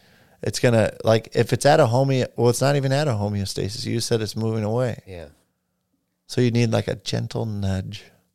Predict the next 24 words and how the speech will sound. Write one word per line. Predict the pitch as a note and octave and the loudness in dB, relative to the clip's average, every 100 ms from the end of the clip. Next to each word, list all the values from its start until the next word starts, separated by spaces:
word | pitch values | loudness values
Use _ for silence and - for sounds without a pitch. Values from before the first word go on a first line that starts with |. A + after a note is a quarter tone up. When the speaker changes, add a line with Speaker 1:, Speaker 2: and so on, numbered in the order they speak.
| _ _ _ - | _ _ _ -16
Speaker 2:
Yeah. | F2 D2+ _ _ _ _ _ _ | -16 -16 _ _ _ _ _ _
Maybe | F#2+ G2+ | -16 -12
a | |
nuke | G2 A2 - | -12 -12 -14
could | G2+ | -18
do | F2+ G#2 | -16 -12
that. | F2+ - - _ _ _ _ _ _ _ _ _ _ _ _ _ _ _ _ | -10 -12 -14 _ _ _ _ _ _ _ _ _ _ _ _ _ _ _ _
Have | G2 | -14
you, | A2+ A#2+ _ | -14 -14 _
have | A2+ B2 | -12 -6
you | C#3+ | -4
heard | D3 | -2
of | A#2+ | -4
a | |
thing | G#2 B2+ | -6 0
Speaker 1:
You're | A2+ | 4
Speaker 2:
called | A#2+ A#2 | 6 6
Speaker 1:
welcome, | A2 G2+ | 4 6
nasa. | G2+ G2+ F#2+ G2+ _ _ | 4 4 0 -4 _ _
Speaker 2:
megalophobia? | F#2+ G#2+ G#2+ G#2+ G#2 - G2 G#2 G#2+ A2+ A2+ _ _ _ _ - | -8 -6 -4 -4 -6 -6 -6 -6 -10 -12 -16 _ _ _ _ -2
Speaker 1:
No. | A2 G#2 F#2+ F#2+ _ _ | 4 4 2 -2 _ _
Speaker 2:
There's, | G2+ F#2+ | -18 -12
like, | F#2 E2+ - | -10 -10 -12
uh, | F2+ E2 E2 | -14 -12 -12